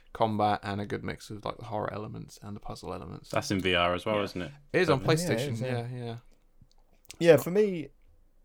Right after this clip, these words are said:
Speaker 3: the, yeah, the, the remake of the first one,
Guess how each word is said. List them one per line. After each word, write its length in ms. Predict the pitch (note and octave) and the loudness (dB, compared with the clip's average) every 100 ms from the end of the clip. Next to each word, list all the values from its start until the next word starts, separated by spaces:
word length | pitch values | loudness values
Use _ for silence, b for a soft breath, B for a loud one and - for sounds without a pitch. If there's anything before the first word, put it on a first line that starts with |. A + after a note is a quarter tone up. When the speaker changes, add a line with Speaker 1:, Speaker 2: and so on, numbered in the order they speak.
| _ _ _ - - - | _ _ _ -20 -20 -6
Speaker 3:
the, 360 | B2+ B2+ A#2+ G#2 | 4 6 6 6
yeah, 200 | B2+ A2+ | 6 6
the, 280 | A#2 G#2 - | 4 -4 -4
the 280 | A#2 A2 A2 - _ _ - | -4 -4 -4 -12 _ _ -14
remake 460 | B2 C3 C3 A#2+ A#2+ | -4 -2 0 0 -2
of 80 | |
the 60 | A2 | -6
first 360 | - A#2 A#2+ - | 0 0 0 -4
one, 300 | - F2 | -6 -6